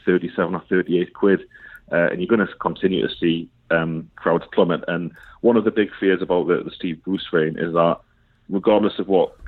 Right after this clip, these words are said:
you know, there's been a bit of a media campaign saying Newcastle fans need to give Steve Bruce a chance, all this kind of stuff. Well, he has a chance because he's the manager. No one's really angry at Steve Bruce. No one really minds Steve Bruce. He seems like a nice enough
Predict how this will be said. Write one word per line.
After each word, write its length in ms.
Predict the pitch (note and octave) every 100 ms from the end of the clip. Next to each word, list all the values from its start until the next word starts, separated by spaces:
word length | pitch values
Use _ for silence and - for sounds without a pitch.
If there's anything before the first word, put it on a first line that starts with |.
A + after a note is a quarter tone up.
| - -
you 100 | F#2+
know, 80 |
there's 140 | F2+ D#2
been 160 | F#2
a 40 | E2+
bit 120 | E2+
of 40 |
a 60 | E2+
media 240 | E2+ E2
campaign 420 | - E2 - E2 -
saying 140 | D#2+
Newcastle 400 | D#2+ - - E2 -
fans 260 | E2 D#2+
need 120 | D#2+
to 60 | -
give 200 | - -
Steve 180 | - _
Bruce 240 | _ - -
a 60 | -
chance, 200 | D2+ -
all 100 | D#2
this 100 | D2+
kind 140 | -
of 80 | D#2
stuff. 140 | - E2+
Well, 80 |
he 100 | F2 G2+
has 140 | G#2
a 100 | F#2+
chance 220 | D2+ D#2
because 260 | - - E2+
he's 120 | E2
the 80 | E2+
manager. 400 | F2 E2 E2 D2+ - - - -
No 160 | G#2 D3
one's 200 | C#3+ C3+
really 220 | A2 F2
angry 340 | F#2+ A#2 A2
at 80 | E2 -
Steve 240 | F#2+ E2+
Bruce. 220 | E2+ -
No 80 | G#2
one 100 | G#2+
really 160 | G2 F2+
minds 400 | E2+ F2 F#2+ F#2+
Steve 240 | E2+ E2
Bruce. 160 | - D#2+
He 220 | - -
seems 140 | A#2 G#2+
like 160 | G2
a 60 | C#2+
nice 280 | F2 F2 -
enough 180 | E2